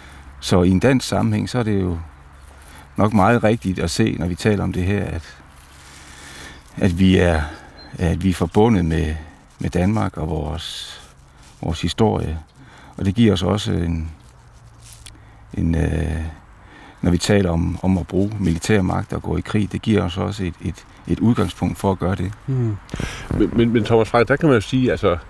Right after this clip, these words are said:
Speaker 2: at fædrelandet og kongen kommer ind der, det, det, det kan man jo godt forstå. Men, men, men det med Gud, altså, hvor, hvor kommer Gud så ind i den ligning?
Speaker 1: Der, der vil jeg sige, det er nok den sekulariserede Gud.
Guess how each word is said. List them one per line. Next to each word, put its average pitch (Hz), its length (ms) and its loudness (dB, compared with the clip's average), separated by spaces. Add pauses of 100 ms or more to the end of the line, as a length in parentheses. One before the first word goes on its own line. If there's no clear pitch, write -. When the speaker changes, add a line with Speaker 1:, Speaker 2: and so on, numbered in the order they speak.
(1000)
Speaker 2:
at 98 120 2
fædrelandet 104 800 2 (340)
og 92 220 -2 (200)
kongen 110 300 2
kommer 87 220 -2
ind 92 120 0
der, 85 160 0
det, 127 220 -2
det, 151 240 0
det 151 120 -2
kan 123 340 -2 (100)
man 101 360 0
jo 85 120 2 (160)
godt 95 140 2
forstå. - 320 -6 (520)
Men, 104 160 2
men, 104 220 2
men 107 120 0
det 143 140 4
med 175 100 2
Gud, 180 280 4 (280)
altså, 87 260 -2 (420)
hvor, 131 120 2
hvor 139 160 0
kommer 123 260 0
Gud 185 200 0
så - 140 -2
ind 98 140 0 (120)
i 87 80 -8
den 87 200 -4
ligning? 87 300 -10 (1200)
Speaker 1:
Der, 143 140 6
der 151 100 2
vil 156 100 6
jeg 160 100 4
sige, 151 180 4
det 156 280 6
er 120 100 4
nok 135 240 2
den 117 100 4
sekulariserede 98 680 2
Gud. 95 240 0